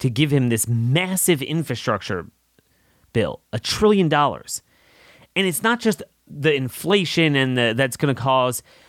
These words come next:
but when you know, when you're spending a trillion dollars on anything, it's gonna do to that sector what it did to healthcare.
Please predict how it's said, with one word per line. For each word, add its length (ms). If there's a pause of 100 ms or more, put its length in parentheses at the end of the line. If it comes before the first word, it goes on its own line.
(200)
but 160
when 160
you 220
know, 160
when 160
you're 160
spending 500
a 80
trillion 640
dollars 460
on 120
anything, 680 (800)
it's 180
gonna 200
do 180
to 80
that 220
sector 640 (400)
what 180
it 100
did 140
to 80
healthcare. 640